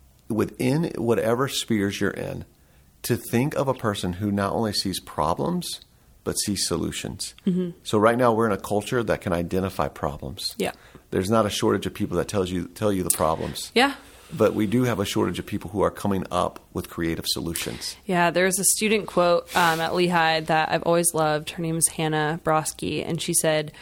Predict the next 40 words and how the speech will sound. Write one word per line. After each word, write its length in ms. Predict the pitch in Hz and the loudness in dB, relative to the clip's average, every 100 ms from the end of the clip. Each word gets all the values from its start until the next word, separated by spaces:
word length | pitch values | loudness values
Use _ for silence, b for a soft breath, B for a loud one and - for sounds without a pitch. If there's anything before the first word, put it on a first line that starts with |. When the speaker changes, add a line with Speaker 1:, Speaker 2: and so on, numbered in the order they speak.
| B B | B B
Speaker 2:
when 140 | 165 | -2
she 160 | - 190 | 2 4
learned 180 | 185 180 | 4 4
about 180 | 160 - | 2 4
entrepreneurship, 760 | 160 156 160 151 151 - - - _ - | 0 0 -2 -2 -2 -2 -2 -6 _ -4
she, 500 | - 165 160 160 - - - | 0 2 2 2 -2 -8 -6
you 80 | 180 | -2
know, 140 | 165 160 | 0 0
said, 440 | - - 156 147 - | 2 2 2 0 -2
"I 40 | 170 | 0
used 180 | 175 - | 2 2
to 80 | |
see 260 | - 175 160 - | 2 2 0 0
all 120 | 156 | 0
these 140 | 165 - | 0 0
problems 640 | - 151 147 82 180 180 - | 2 2 2 -2 0 -2 -2
and 160 | 165 | -2
say, 380 | - 143 143 160 B B B B | 0 0 -2 -4 B B B B
'Hey, 160 | 190 | 4
there's 220 | 180 170 165 | 6 4 4
this 120 | 165 | 0
problem. 380 | - 156 156 160 | 2 4 4 2
Somebody 420 | - 180 165 160 | 4 4 4 2
should 260 | 156 165 - | 2 2 2
do 140 | 147 | 0
something 380 | - 165 202 220 | 2 2 4 4
about 300 | 226 247 269 | 6 8 8
it.'" 280 | 320 330 - B B B | 4 2 -8 B B B
But 160 | 175 170 | 2 4
entrepreneurship 640 | 175 175 175 170 156 165 | 4 4 2 2 2 2
is 420 | 160 160 156 - - | 4 4 4 2 2
seeing 260 | - 196 170 | 2 4 4
a 60 | |
problem 360 | 160 160 160 160 | 4 4 4 2
and 140 | 156 | 2
saying, 400 | 156 147 147 190 - - | 2 0 -2 -6 -6 2
"I 120 | 185 | 4
see 120 | 214 | 6
that 180 | 180 160 | 4 4
problem 500 | 170 160 156 156 | 4 4 2 0